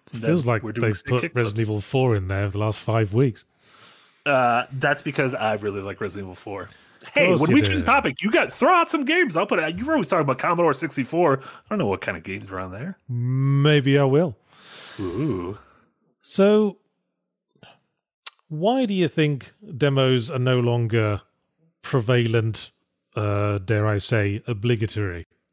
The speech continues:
Speaker 1: Yeah. It feels like we hit a, like, a, a, a, an apex point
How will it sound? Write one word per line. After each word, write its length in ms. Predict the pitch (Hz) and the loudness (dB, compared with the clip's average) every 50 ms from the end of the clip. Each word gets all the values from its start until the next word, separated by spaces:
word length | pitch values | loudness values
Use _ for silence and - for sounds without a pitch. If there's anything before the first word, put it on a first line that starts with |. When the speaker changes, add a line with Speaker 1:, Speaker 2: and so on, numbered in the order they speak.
| _ _ _ _ _ _ _ _ _ _ _ _ _ _ _ _ _ _ _ _ _ - | _ _ _ _ _ _ _ _ _ _ _ _ _ _ _ _ _ _ _ _ _ -16
Speaker 1:
Yeah. 560 | 135 123 127 131 120 110 92 90 87 - - - - _ _ _ _ _ _ _ _ _ _ _ - | -10 -6 -2 -2 0 0 -2 -4 -6 -10 -14 -18 -20 _ _ _ _ _ _ _ _ _ _ _ 0
It 220 | 165 175 170 - _ _ - - _ _ - | 0 0 0 -2 _ _ -20 -20 _ _ -14
feels 380 | - 175 202 233 240 208 160 156 | -10 -6 -4 -4 -2 0 0 2
like 200 | 165 151 - - | 0 0 0 -4
we 140 | 135 143 | -6 -6
hit 180 | 135 - 151 143 | -4 -4 -4 -2
a, 400 | 139 127 120 110 104 101 90 - _ _ _ _ _ _ _ _ _ _ _ _ - | -2 -2 0 0 -2 -2 -4 -6 _ _ _ _ _ _ _ _ _ _ _ _ -6
like, 200 | 113 104 - - | -6 -6 -4 -4
a, 280 | 107 87 85 85 - - | -6 -4 -6 -8 -8 -8
a, 60 | - | -8
a, 440 | 95 87 - - - 107 - - - | -8 -8 -8 -8 -12 -12 -12 -10 -12
an 80 | 110 - - | -10 -6 -2
apex 440 | 135 135 131 131 127 - - - | -2 -2 -2 -2 -4 -4 -4 -6
point 380 | - - 120 113 104 98 87 - | -10 -8 -8 -8 -8 -8 -10 -12